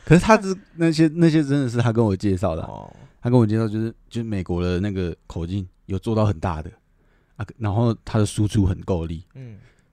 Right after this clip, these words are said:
Speaker 1: 然后日本的就是安全性很高，然后台湾的电池做得很好，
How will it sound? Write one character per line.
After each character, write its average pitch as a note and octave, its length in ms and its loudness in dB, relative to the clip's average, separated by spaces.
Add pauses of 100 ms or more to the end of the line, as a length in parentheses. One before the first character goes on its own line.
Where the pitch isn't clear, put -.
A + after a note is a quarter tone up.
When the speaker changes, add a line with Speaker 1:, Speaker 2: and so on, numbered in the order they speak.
(140)
Speaker 1:
然 E2 80 -8
后 F2 80 -6
日 G#2+ 160 -4
本 F2+ 180 -6
的 E2 160 -6
就 F#2 200 -2
是 F2 180 -4
安 G2+ 160 -2
全 E2+ 200 -4
性 F2 160 -6
很 D2 220 -10
高， D2+ 300 -10 (640)
然 F2+ 120 -6
后 F2+ 220 -2
台 - 240 -6
湾 F#2+ 160 0
的 F#2 60 -4
电 F2+ 240 -4
池 - 240 -16
做 E2 240 0
得 C2+ 80 -2
很 - 120 -12
好， - 280 -18